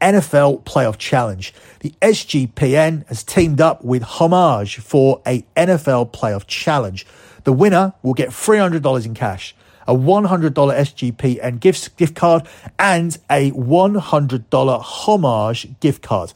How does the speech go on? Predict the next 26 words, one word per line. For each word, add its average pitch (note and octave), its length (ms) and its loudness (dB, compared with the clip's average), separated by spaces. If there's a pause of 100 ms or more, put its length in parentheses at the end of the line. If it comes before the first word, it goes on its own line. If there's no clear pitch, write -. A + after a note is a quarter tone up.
(420)
Homage F#3 480 0
has D#3 340 0
a C#3+ 140 0
ton F#3+ 420 -2
of - 220 -10
cool G3 240 2
retro C#3+ 520 0
and C#3 200 -8
throwback D3+ 720 0
officially G#3 640 -2
licensed D3 680 -2 (120)
N E3 140 -2
F D#3 160 -6
L C3 160 -2
gear. A2+ 380 -4 (440)
Check - 260 -2
them D3+ 120 0
out F#3 240 0 (100)
at C3+ 160 -2
sports D3 400 -2
gambling B2+ 360 -2
podcast A2+ 400 -8
dot - 160 -8
com E3+ 340 2
slash B2+ 460 -2
homage. B2 640 -2